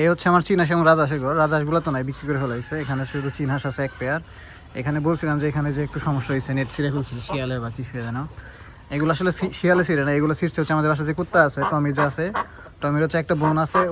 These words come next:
ও হচ্ছে সবসময় যে হাঁসের খাবার খাওয়ার জন্য যে এগুলো ছিঁড়ছে, ভিতরে যে খাবার টাবার খায়। যেহেতু আগে হচ্ছে আমরা হাঁস বাইরে ছাড়া থাকতো, বাইরে খাবার টাবার দিতাম, অনেকগুলো হাঁস একসাথে ছিল, এই জন্য বাইরে ছাড়া হইতো, খাবার টাবার দেওয়া হইতো,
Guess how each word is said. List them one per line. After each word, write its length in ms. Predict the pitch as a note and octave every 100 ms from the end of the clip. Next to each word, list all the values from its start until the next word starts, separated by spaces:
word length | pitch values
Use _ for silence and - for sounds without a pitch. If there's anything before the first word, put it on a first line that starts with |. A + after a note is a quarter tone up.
| E3
ও 20 | F#3 F#3
হচ্ছে 180 | - F3+
সবসময় 320 | F3 - E3+ D#3+
যে 60 | C#3+
হাঁসের 180 | C3+ D#3
খাবার 180 | D#3+ D#3+ E3
খাওয়ার 200 | D#3+ D3
জন্য 120 | D3 B2+
যে 40 | C3
এগুলো 180 | C3 B2+
ছিঁড়ছে, 320 | - C3 - E3 A3+ - - A#3+ - -
ভিতরে 240 | C3 C#3+ C#3
যে 60 | C#3+
খাবার 200 | C#3+ C#3 C3
টাবার 180 | B2+ B2+
খায়। 140 | C3+ D#3
যেহেতু 200 | C#3+ C#3+ D3+
আগে 120 | D3 D3+
হচ্ছে 140 | D3 D3+
আমরা 120 | C#3+ C3
হাঁস 160 | C#3 - -
বাইরে 180 | D3+ D3
ছাড়া 140 | D#3 D#3
থাকতো, 240 | D3 - D3 D3 - - - - C#3+
বাইরে 180 | C#3+ C#3
খাবার 160 | D3 D3
টাবার 160 | C#3 C3 C#3
দিতাম, 220 | B2 B2 C#3+
অনেকগুলো 240 | D3 D3 D#3+
হাঁস 100 | D#3+
একসাথে 240 | E3+ D#3+ D#3+
ছিল, 100 | E3+ E3+ D#3+
এই 40 |
জন্য 100 | D#3+ D3+
বাইরে 160 | D#3 C#3
ছাড়া 120 | D3+ D3+
হইতো, 180 | C3+ E3 E3+
খাবার 180 | D3+ C#3+ C3+
টাবার 140 | C3 C#3
দেওয়া 120 | C3+
হইতো, 180 | A#2+